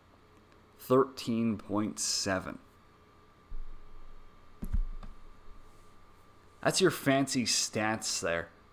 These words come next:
on just how well Robin Lehner has been playing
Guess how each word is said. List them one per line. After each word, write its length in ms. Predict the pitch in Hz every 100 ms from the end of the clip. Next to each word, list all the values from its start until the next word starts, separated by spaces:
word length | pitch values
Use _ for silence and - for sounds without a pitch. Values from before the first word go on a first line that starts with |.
| -
on 160 | 110 107
just 220 | 104 -
how 400 | - - 107 127
well 560 | 127 117 104 95 92 - - -
Robin 520 | 98 101 110 131 127
Lehner 320 | 113 110 110 95
has 360 | - 98 110
been 220 | 117 120
playing 580 | 113 - 110 98 87 95